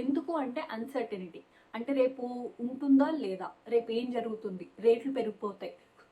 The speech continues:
సరుకులు దొరుకుతాయో లేదో, ఎంత కాస్ట్ అయిపోతుందో, ఇంకా ఎంత గోల్డ్ ఎంత పెరిగిపోతుందో అన్న భయంతో జనాలు గోల్డ్ పైన చాలా ఇన్వెస్ట్‌మెంట్ చేసేసారు ఆ టైంలో. So దానివల్ల మనకి ఏదైతే సప్లై ఉంటుందో అది తగ్గిపోవడం వల్ల and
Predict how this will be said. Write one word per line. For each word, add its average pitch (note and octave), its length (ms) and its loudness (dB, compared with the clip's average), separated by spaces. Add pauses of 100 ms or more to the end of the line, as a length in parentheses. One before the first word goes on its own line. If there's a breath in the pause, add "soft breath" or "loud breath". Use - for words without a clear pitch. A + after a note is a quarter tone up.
(140)
సరుకులు B3 360 0
దొరుకుతాయో A#3+ 420 -2
లేదో, F#3+ 200 -4 (200)
ఎంత A3+ 140 0 (100)
కాస్ట్ C4 320 6
అయిపోతుందో, G#3+ 520 -4 (420 soft breath)
ఇంకా A3 220 -4
ఎంత C#4 140 8 (100)
గోల్డ్ B3 240 4
ఎంత B3 220 -4
పెరిగిపోతుందో A3+ 640 0
అన్న A3 120 0 (140)
భయంతో B3 380 -2 (160)
జనాలు A3+ 360 2 (120)
గోల్డ్ A#3+ 320 6
పైన A#3 180 -2 (160)
చాలా A#3 400 0 (100)
ఇన్వెస్ట్‌మెంట్ B3+ 560 2
చేసేసారు F#3+ 500 -10
ఆ G#3 120 -16
టైంలో. G3+ 300 -6 (460 soft breath)
So C#4 60 2 (200)
దానివల్ల B3+ 540 4 (180)
మనకి A3+ 280 -8
ఏదైతే C#4+ 280 0 (100)
సప్లై - 460 2
ఉంటుందో B3+ 300 -2
అది G#3+ 120 -2 (100)
తగ్గిపోవడం C4+ 560 0 (100)
వల్ల G#3 160 -2 (460 loud breath)
and C4 120 4